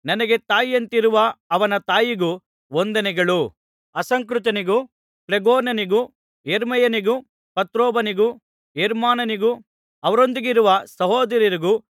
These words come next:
ವಂದನೆಗಳು. ಫಿಲೋಲೋನನಿಗೂ ಯೂಳಲಿಗೂ ನೇರ್ಯನಿಗೂ ಅವನ ತಂಗಿಗೂ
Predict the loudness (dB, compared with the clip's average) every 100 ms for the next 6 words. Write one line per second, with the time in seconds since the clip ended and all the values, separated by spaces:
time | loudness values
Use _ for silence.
0 | _ _ -4 -2 -2 -2 -2 0 0 -2
1 | -8 _ _ _ _ 0 2 2 2 2
2 | -2 2 0 0 _ _ _ _ -4 -2
3 | 0 0 2 4 2 0 _ _ _ _
4 | -4 -2 0 -2 -2 0 0 -2 _ _
5 | _ _ -4 0 0 0 -2 -2 0 2
6 | 2